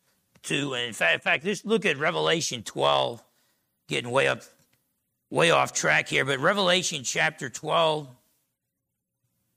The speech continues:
verse nine, when Michael the archangel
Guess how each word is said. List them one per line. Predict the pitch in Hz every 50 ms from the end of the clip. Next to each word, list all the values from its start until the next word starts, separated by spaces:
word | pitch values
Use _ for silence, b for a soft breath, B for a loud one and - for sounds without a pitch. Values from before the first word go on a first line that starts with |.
| _ _ _ _ _ _ _ _ _ _ _ _ _ _ _ _ _ _ _ _ _ _ _ _ _ _ _ _ _ _ _ _ _ _ _ _ _ _ _
verse | - 110 135 160 170 - - 143
nine, | 143 147 156 165 156 143 131 131 131 131 127 -
when | - 127 127
Michael | 139 147 156 160 175
the | 151 147 151
archangel | 151 151 143 135 147 147 165 180 170 120 120 117 117 117 117